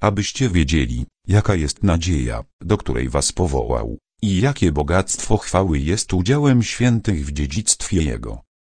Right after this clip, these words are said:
List do Efezjan cztery, jeden do pięć. Napominam was tedy ja, więzień w Panu, abyście postępowali, jak przystoi na powołanie wasze, z wszelką pokorą i łagodnością, z cierpliwością,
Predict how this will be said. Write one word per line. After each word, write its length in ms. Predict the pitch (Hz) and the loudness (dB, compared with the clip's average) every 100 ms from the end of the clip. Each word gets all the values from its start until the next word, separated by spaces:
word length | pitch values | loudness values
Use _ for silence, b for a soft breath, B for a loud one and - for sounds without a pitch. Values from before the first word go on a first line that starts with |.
| _ _ | _ _
List 380 | 90 127 - 78 | -2 -2 -4 -6
do 260 | 73 62 | -4 -2
Efezjan 500 | - - 71 95 90 | -2 -2 0 2 2
cztery, 520 | 82 - 123 90 67 - _ - | 0 0 0 2 -2 -6 _ -6
jeden 460 | 85 113 101 80 | 0 4 4 4
do 140 | 76 76 | 2 0
pięć. 580 | 69 50 - - - - _ _ _ - | -2 -4 -8 -10 -12 -16 _ _ _ -2
Napominam 720 | 80 76 92 107 139 120 76 | 2 4 6 8 8 6 2
was 260 | 76 78 | 0 -2
tedy 260 | - 85 80 | 0 0 0
ja, 240 | 69 58 - _ | -2 -4 -10 _
więzień 500 | 80 113 98 87 71 | 0 2 2 0 -2
w 80 | - | -2
Panu, 400 | 87 80 60 52 - _ | -2 -2 -4 -8 -16 _
abyście 540 | 104 101 98 - 107 | -2 0 -4 -2 -2
postępowali, 920 | - 80 - 113 90 71 104 101 73 65 - - | 0 -2 0 -2 -2 0 0 0 -2 -4 -10 -8
jak 220 | - 90 - | -2 -2 -2
przystoi 500 | - 82 139 143 98 | -4 0 0 2 2
na 120 | 67 | 0
powołanie 640 | 69 71 98 95 113 76 | -2 0 2 2 2 2
wasze, 300 | 76 82 90 | 2 0 0
z 80 | - | -4
wszelką 600 | - 143 143 - 131 139 | -2 0 0 4 4 4
pokorą 560 | 98 - 120 123 80 - | 0 0 2 2 2 0
i 100 | - | -2
łagodnością, 920 | 113 76 65 80 87 - - 53 53 - _ | 0 0 -2 -2 -4 -6 -8 -10 -12 -16 _
z 80 | - | -10
cierpliwością, 1000 | - - - 78 73 113 - - 62 | -6 -6 -4 -4 0 -2 -2 -6 -6